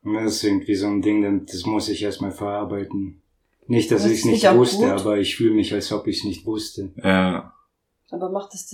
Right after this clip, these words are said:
Speaker 2: also ist es auch nicht gut,
Speaker 3: Verstehe
Speaker 2: dass
Speaker 3: ich.
Speaker 2: man eh nichts daran ändern kann und man keine Verantwortung dafür trägt,
Speaker 1: Ein
Speaker 2: was dann
Speaker 1: bisschen
Speaker 2: da
Speaker 1: schon,
Speaker 2: passiert?
Speaker 1: aber wieso zum Teufel soll ich dann am Fließband stehen?
Speaker 3: Ja, Mann.
Speaker 1: Wieso soll ich mich um Steuern ficken? Und deswegen halten die's geheim, sonst gäbe es Panik, keiner arbeitet mehr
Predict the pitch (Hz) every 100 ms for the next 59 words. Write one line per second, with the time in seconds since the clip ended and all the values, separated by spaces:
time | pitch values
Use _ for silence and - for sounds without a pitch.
0 | 165 175 180 185 196 170 170 170 - 185
1 | - - - 180 - 196 190 190 _ _
2 | _ _ - 208 226 - 220 220 196 208
3 | 226 226 240 233 208 190 175 202 190 185
4 | 180 190 214 220 226 220 214 214 220 -
5 | 220 135 156 202 208 190 170 202 202 180
6 | 147 135 147 135 170 165 160 156 165 147
7 | 127 151 139 147 143 135 156 170 - 113
8 | - - 110 104 98 95 95 92 139 151
9 | 156 165 160 - 175 156 147 131 - 165
10 | 160 127 - 117 120 120 135 - 156 156
11 | 139 147 147 143 - 156 135 160 131 117
12 | 120 131 131 117 - 143 156 160 151 127
13 | 127 127 143 151 147 143 147 151 151 151